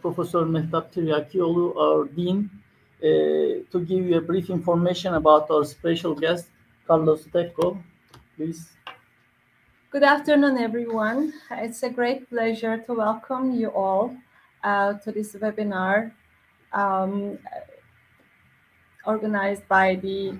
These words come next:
Speaker 2: Near East University Faculty of the Sports Sciences today. I really appreciate you all for joining us to this exciting webinar with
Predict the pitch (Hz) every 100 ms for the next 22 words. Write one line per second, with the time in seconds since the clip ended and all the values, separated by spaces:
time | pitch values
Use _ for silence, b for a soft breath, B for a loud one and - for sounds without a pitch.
0 | - - - 202 208 202 208 214 220 220
1 | 233 247 269 233 208 208 208 208 185 208
2 | 220 - 226 208 214 214 - 214 208 -
3 | 208 202 202 196 - 185 165 170 - -
4 | b b b b - 220 240 262 240 220
5 | 233 240 - 226 202 220 226 - 214 214
6 | 202 202 196 233 254 - 202 190 185 185
7 | 220 220 233 226 220 208 214 - 220 220
8 | - 208 - 226 214 220 - 208 208 240
9 | 247 b b b - 233 220 214 196 202
10 | 202 208